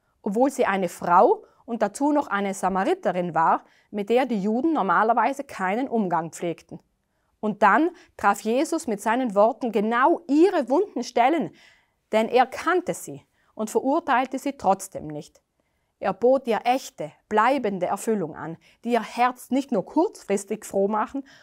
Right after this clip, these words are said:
sondern ihr Leben grundlegend verändern würde.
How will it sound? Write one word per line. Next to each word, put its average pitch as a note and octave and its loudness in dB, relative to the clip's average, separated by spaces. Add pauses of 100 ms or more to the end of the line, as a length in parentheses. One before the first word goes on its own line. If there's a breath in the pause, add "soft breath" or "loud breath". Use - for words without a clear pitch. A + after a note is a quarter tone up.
sondern B3 -4
ihr G3 -2
Leben A#3 0 (200 soft breath)
grundlegend A#3 2
verändern E3 -6
würde. D#3 -12